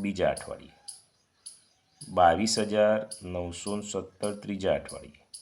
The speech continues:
અને સત્યાવીસ હજાર આઠસો તોતેર ચોથા અઠવાડિયે. તો અહીં લખીએ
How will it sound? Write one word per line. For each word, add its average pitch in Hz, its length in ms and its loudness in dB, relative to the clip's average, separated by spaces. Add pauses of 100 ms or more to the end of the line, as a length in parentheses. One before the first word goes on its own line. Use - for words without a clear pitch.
(920)
અને 101 200 -14
સત્યાવીસ 98 680 -6 (140)
હજાર 104 200 0 (260)
આઠસો 82 320 -6 (480)
તોતેર 90 520 -8 (840)
ચોથા - 380 -6
અઠવાડિયે. - 380 -20
તો - 60 -10
અહીં 92 160 -4
લખીએ 85 360 -6